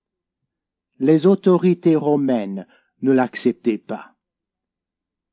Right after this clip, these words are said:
Ils avaient inventé le mensonge que les disciples sont venus pour dérober son corps au sépulcre. Mais ici,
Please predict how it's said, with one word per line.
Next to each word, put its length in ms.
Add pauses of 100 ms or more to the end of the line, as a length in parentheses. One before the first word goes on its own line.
Ils 220
avaient 260
inventé 500
le 120
mensonge 840 (280)
que 60
les 220
disciples 600
sont 300
venus 480
pour 200
dérober 600
son 240
corps 600
au 140
sépulcre. 800 (1120)
Mais 200
ici, 540